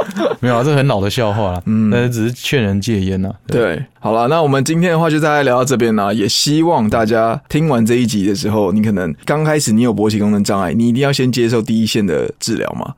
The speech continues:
Speaker 1: 嗯。
Speaker 2: 或者是寻求更专业的协助。
Speaker 1: 对，不要自己去买偏方，或者是自己去药局随便买药。
Speaker 2: 嗯。
Speaker 1: 哦，那有些来路不明的药物会比较，反而适得其反。
Speaker 2: 对。
Speaker 1: 哦。
Speaker 2: 你要先就是，那句话怎么讲？
Speaker 1: 少年放流，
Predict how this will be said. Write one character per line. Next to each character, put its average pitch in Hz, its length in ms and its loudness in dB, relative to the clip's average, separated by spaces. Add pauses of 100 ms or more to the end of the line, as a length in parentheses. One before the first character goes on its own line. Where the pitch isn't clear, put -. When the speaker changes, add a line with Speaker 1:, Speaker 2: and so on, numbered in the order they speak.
Speaker 1:
嗯。 104 300 0
Speaker 2:
或 147 120 0
者 127 120 0
是 123 180 0
寻 117 340 -2
求 107 220 0
更 117 180 0
专 107 220 0
业 110 100 2
的 90 120 0
协 82 260 -4
助。 95 220 -4
Speaker 1:
对， 95 180 -4
不 98 140 -6
要 123 160 0
自 120 160 -4
己 101 100 -2
去 95 100 -4
买 98 200 -2
偏 120 260 -2
方， 120 300 0
或 117 160 0
者 107 80 2
是 120 180 -2
自 120 100 -6
己 113 60 0
去 113 140 -2
药 117 160 0
局 98 100 -2
随 95 160 -6
便 110 100 0
买 95 180 -2
药。 95 220 -4 (200)
Speaker 2:
嗯。 113 80 2
Speaker 1:
哦， 104 100 2
那 131 100 2
有 107 120 0
些 120 100 -2
来 117 180 0
路 120 120 0
不 117 160 -2
明 98 120 0
的 95 120 -2
药 101 180 0
物 101 100 -2
会 147 240 -4 (140)
比 90 260 -4
较， 110 520 -2
反 104 120 -2
而 110 140 0
适 113 220 -2
得 104 120 0
其 101 200 -4
反。 - 200 -8 (160)
Speaker 2:
对。 104 220 0
Speaker 1:
哦。 92 240 -2 (280)
Speaker 2:
你 120 100 -2
要 139 140 0
先 151 300 0
就 143 80 -4
是， 110 680 -2 (120)
那 120 140 -2
句 107 80 0
话 110 80 0
怎 92 80 -2
么 65 60 -6
讲？ 58 120 -8 (180)
Speaker 1:
少 131 380 -4
年 98 440 -2
放 104 260 0
流， 101 400 -2